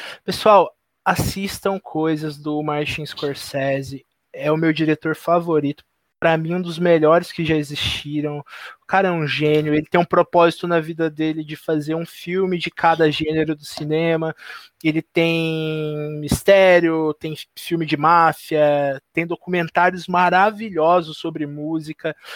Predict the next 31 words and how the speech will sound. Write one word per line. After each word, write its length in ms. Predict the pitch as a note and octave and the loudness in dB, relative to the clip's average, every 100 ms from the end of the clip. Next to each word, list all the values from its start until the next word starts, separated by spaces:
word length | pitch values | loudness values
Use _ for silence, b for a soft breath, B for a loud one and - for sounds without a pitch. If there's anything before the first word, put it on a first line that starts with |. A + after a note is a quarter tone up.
| B B B - | B B B -16
O 80 | D3+ | -4
cara 280 | G#3+ B3+ | 0 2
é 20 | A#3+ | 2
um 120 | F#3+ | 2
gênio, 440 | E3 E3 E3+ E3+ | 2 4 2 -2
não 120 | E3 | -6
tenho 180 | E3 F#3 | -6 -8
o 40 | F3 | -8
que 80 | - | 0
falar. 200 | E3 D#3+ | 2 4
Qualquer 460 | F3 F3 - A#3+ | 2 0 0 0
filme 400 | - - F#3+ F#3 | -2 -4 -4 -4
que 120 | F3 E3+ | -6 -10
você 400 | E3+ - E3+ E3 | -10 -6 -6 -6
pegar 480 | F3 D3+ D3 C#3+ | -6 0 2 2
do 160 | C#3+ C#3+ | 0 -6
Martin 420 | C#3 C#3 - D3 | -6 -6 -8 -14
Scorsese 760 | - - D3 - - C#3+ C#3+ C#3+ | -10 -6 -4 -4 0 0 0 -6
vai 120 | C#3+ | -10
ser 200 | - D#3+ | -8 -8
bom. 340 | C3+ C3+ B2+ A#2 - | -6 -8 -8 -12 0
Toro 220 | F#3+ F#3 | 2 2
Indomável, 1080 | F3+ E3 D3 D3+ E3+ E3 D3+ D3 D3 C#3+ C3+ B B B B B | 2 2 2 6 6 6 4 2 2 2 0 B B B B B
Bons 260 | D#3+ F#3 | -4 -4
Companheiros, 1300 | - F3 - D#3+ D3+ D#3 D#3+ D#3+ D#3 C#3+ C#3 C3+ - - | -4 -8 2 2 2 0 2 2 2 -2 -2 -6 -10 0
é, 220 | D3+ D#3 | 2 4
A 80 | E3 | 4
Invenção 540 | F3 F3 E3 - G3 F3+ | 2 2 0 0 0 0
de 140 | F3 | -2
Hugo 140 | F3 | -4
Cabret, 520 | - D#3+ C#3+ D#3+ E3 | -2 -2 0 0 0